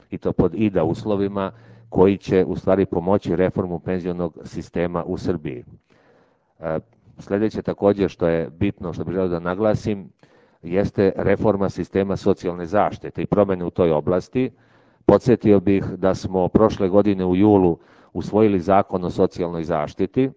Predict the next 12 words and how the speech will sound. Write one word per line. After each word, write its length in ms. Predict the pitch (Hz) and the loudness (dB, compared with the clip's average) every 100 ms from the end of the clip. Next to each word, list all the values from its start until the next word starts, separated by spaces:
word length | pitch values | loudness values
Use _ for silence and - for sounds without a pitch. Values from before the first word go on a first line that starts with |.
| _ _ _ _ _ _ _ _ _ - | _ _ _ _ _ _ _ _ _ -6
koji 300 | 98 98 101 | 2 4 4
je 340 | 98 92 87 82 _ - | 2 4 2 -2 _ -10
po 100 | - | -6
svojim 300 | 82 101 95 | -2 -2 -2
rešenjima 760 | 90 85 98 95 101 95 90 85 _ _ _ _ _ 76 80 | -2 -2 0 0 0 0 0 0 _ _ _ _ _ -18 -6
bitno 380 | 107 - 98 | -2 -2 -2
po-, 360 | - 90 87 87 | -4 -4 -6 -8
bitno 320 | 92 123 104 | -4 -2 -2
poboljšao 560 | - 104 98 85 90 85 | -2 0 0 0 -2 -2
poziciju 580 | - 98 98 98 - 92 | 0 -4 -2 -6 -2 0
onih 280 | 120 85 | 0 -2
ljudi 360 | 90 87 95 | 2 2 2